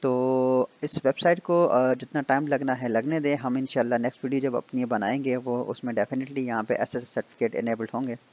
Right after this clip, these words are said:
फ्रेंड्स, अ, आपको Cloudflare के बारे में एक दो चीज़ें बताता चलूँ कि जैसे मैं यहाँ पे login हूँ already ना, अ, अपने account से, तो यहाँ पे दो ऑप्शन आ रहे हैं कि एक development mode है, दूसरा under attack mode है। under attack mode आपको mostly जो है वो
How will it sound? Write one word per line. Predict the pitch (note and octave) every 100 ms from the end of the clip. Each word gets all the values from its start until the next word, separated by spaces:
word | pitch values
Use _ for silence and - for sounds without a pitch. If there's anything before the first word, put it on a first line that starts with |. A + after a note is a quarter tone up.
| _ - _ _ _ _
फ्रेंड्स, | - G3 F#3+
अ, | -
आपको | D#3+ D3+ D3+ E3+
Cloudflare | D3 D3+ F3 F3
के | F3+
बारे | C#3+ C#3
में | D3+ D#3+
एक |
दो | D3+
चीज़ें | D3+ C#3 E3
बताता | D3 C3+ D3
चलूँ | C#3 B2+ F#3 - _ _ _ _ _ _ _ _ - -
कि | B2+
जैसे | B2 A#2 C3+
मैं | B2+
यहाँ | B2+ A#2+ A#2+
पे | B2+
login | A#2+ G#2+ A#2 A#2+
हूँ | C3
already | - A2 G#2+ G#2+
ना, | B2 G3 _ _ _ _ A#2+
अ, |
अपने | B2 A#2 A#2
account | B2 A#2 A#2
से, | - G#2+
तो | B2+ B2
यहाँ | A#2+ B2+ D3
पे | E3+ D#3
दो | C#3+
ऑप्शन | C#3+ D#3+ D3
आ | C3+
रहे | C3
हैं | C3+ C3+ A#2+
कि | - A#2 A#2
एक | -
development | A#2+ A#2 C3+ D3
mode | D3+ C3+ B2+
है, | C#3+
दूसरा | A#2+ A#2 -
under | A#2 B2 B2
attack | A#2 A2+
mode | A2+ G#2
है। | G#2+ - _ _ _ _ D3
under | D#3 F3
attack | E3+ E3+
mode | E3+ D#3+
आपको | D3+ E3+
mostly | D3+ C3 B2 D3 D#3
जो | D3 C#3
है | C#3 C#3
वो | C3+ C3 C3